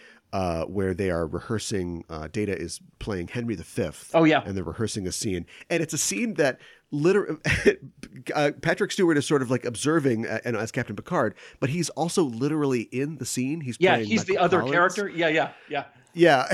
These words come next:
Speaker 1: <laughs> in the, uh, in the, uh, nighttime camp scene in Henry the Fifth,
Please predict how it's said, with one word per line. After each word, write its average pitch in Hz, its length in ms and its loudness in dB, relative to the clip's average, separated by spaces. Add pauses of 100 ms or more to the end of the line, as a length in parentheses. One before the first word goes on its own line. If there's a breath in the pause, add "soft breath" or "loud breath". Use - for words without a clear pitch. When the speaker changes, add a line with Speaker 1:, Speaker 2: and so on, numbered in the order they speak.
(200)
Speaker 1:
<laughs> 180 180 2
in 151 260 -6
the, 135 180 0
uh, 123 200 2
in 131 180 -6
the, 120 180 0
uh, 101 80 0
nighttime 117 480 -2
camp 147 300 -4
scene 101 260 -4
in 90 100 -8
Henry 107 200 -4
the 170 80 -4
Fifth, - 400 2